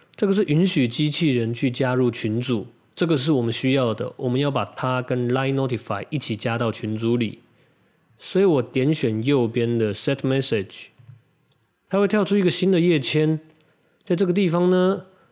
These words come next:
我们把聊天里面的接受邀请加入群组或多人聊天室点下去，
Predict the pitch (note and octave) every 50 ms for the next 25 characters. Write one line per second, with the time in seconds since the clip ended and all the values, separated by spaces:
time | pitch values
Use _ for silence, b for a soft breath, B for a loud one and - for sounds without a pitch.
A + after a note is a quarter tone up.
0 | b b b b b b b b b - C3+ B2+ C3+ C3+ C3 A#2+ A2+ A2 A#2+ B2
1 | C3 C#3 C3+ D3+ D#3 D#3 C#3+ A#2+ A#2 B2 C3+ C3+ B2 A#2 A2+ A2 G#2+ G#2 G#2+ G#2+
2 | - - - D#3 E3+ E3 F3 E3+ D3 C#3 C#3+ C#3 C#3+ C#3 - B2 A2 A2+ A#2 B2+
3 | C3 C3+ C3+ B2 - - C3 C3 D#3 D3 - A#2+ A2+ A2+ C3 C3+ B2 A#2+ - C3
4 | C3 B2+ B2 A#2+ A#2 A#2 A2+ A2+ A2 C3 B2+ B2+ B2+ - - C#3 A#2+ A2+ A2 -
5 | b b b b b b b _ - C#3 B2+ B2 C3 F3+ F3 D#3+ - F3+ F3 C#3+
6 | C3+ -